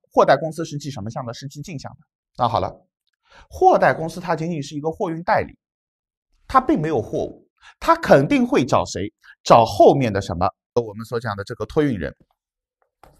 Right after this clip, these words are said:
他肯定去找什么？找托运人。货代公司说了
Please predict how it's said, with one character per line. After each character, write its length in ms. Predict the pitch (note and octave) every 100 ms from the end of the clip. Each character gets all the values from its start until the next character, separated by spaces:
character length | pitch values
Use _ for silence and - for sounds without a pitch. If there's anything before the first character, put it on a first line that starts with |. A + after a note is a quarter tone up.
| _ _ _ _
他 100 | E3
肯 140 | D3 D3+
定 100 | D#3+
去 140 | D#3
找 160 | B2+ F#2
什 140 | G2+
么？ 100 | G2+ -
找 100 | F#2+
托 160 | - B2
运 140 | A2+
人。 160 | G#1 - _ _ _ _ _ _ _ _ _ _ - - _ _
货 140 | A3+
代 100 | G3+
公 140 | F3 F3+
司 100 | E3
说 160 | E3+
了 260 | C3 -